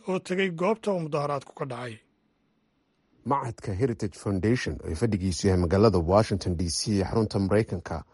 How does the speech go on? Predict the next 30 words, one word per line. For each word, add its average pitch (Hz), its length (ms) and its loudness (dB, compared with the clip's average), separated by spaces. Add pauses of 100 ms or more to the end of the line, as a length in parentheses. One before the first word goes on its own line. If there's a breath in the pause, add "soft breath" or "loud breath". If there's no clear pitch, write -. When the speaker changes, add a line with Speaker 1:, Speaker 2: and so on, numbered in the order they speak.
(440 loud breath)
Speaker 2:
waa 120 160 4
macad 131 360 2
loo 117 200 6
aasaasay 85 440 -2
jihiinta 95 420 0
siyaasadda 98 480 0
conservative-ka 95 880 -4
ee 76 100 -8
kun 123 160 -2
sagaal 104 240 2
boqol 92 240 -4
toddobaatan 101 460 0
iyo 90 100 -2
saddexdii, 113 420 -4 (540 loud breath)
waxaana 110 280 0
uu 107 120 0
ka 160 140 0
qayb 123 220 -2
qaataa 101 360 0
soo 98 180 0
bandhigidda 92 580 0
doodaha 92 420 -2
ku 85 120 -4
salaysan 90 400 -4
siyaasadaha. 95 600 -2 (640 soft breath)
Muddo 113 180 2
shan 156 160 2
iyo 127 80 6
afartan - 340 -2
daqiiqa 95 460 0